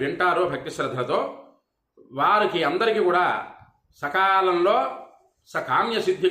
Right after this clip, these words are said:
కలుగుతుంది, అష్టైశ్వర్యాలు కలుగుతాయి అంటూ ఎవరు ఈ పురాణాన్ని చెబుతారో వారికి తత్వము బోధపడుతుంది అని పరాశరుడు వారు మైత్రేయ మహర్షికి మొదటి అధ్యాయంలోనే చెప్పారు. అది మరొకసారి తెలుసుకుంటూ, ఈ వీడియో నచ్చినట్లయితే అందరూ కూడా ఈ వీడియోకి లైక్ చేయండి, ముఖ్యంగా ఈ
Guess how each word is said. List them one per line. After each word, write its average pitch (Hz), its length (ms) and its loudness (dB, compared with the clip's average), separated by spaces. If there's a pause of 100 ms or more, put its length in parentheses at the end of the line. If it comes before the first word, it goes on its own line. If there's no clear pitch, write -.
కలుగుతుంది, 143 540 -2 (540)
అష్టైశ్వర్యాలు 180 720 2
కలుగుతాయి 151 500 0
అంటూ 160 180 -4 (760)
ఎవరు 240 160 2 (120)
ఈ - 20 4 (280)
పురాణాన్ని 175 520 0
చెబుతారో 160 400 -2 (580)
వారికి 180 260 2 (120)
తత్వము 214 400 -2
బోధపడుతుంది 147 640 -2
అని 233 100 0 (300)
పరాశరుడు 151 420 -2
వారు 175 180 0
మైత్రేయ 165 300 -2
మహర్షికి 190 300 -6
మొదటి 175 220 -4
అధ్యాయంలోనే 165 540 -4
చెప్పారు. - 280 -6 (300)
అది 147 140 -2
మరొకసారి 143 440 -4
తెలుసుకుంటూ, 151 400 -4 (640)
ఈ - 100 -4
వీడియో 180 240 2
నచ్చినట్లయితే 156 520 -4
అందరూ 147 220 -2
కూడా 147 140 0 (140)
ఈ 127 120 -6
వీడియోకి 147 300 -4
లైక్ 151 200 -4
చేయండి, 160 280 -4 (460)
ముఖ్యంగా 160 320 -2 (180)
ఈ - 20 -4